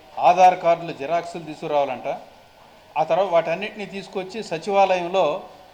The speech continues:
ఆ, ఇస్తే సచివాలయంలో చలానా రేజ్ చేస్తారంట. దానికి సంబంధించి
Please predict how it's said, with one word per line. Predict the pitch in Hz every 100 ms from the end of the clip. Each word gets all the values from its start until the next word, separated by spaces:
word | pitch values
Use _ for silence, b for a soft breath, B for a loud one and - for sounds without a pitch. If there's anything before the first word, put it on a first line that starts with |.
| _ - 165
ఆ, | 160 156 151 - 156
ఇస్తే | 156 - 233
సచివాలయంలో | - 170 202 202 196 190 190
చలానా | - 165 208 214 202
రేజ్ | 180 165 160
చేస్తారంట. | 151 165 143 131 147 208 - - _ -
దానికి | 170 175
సంబంధించి | 170 208 208 214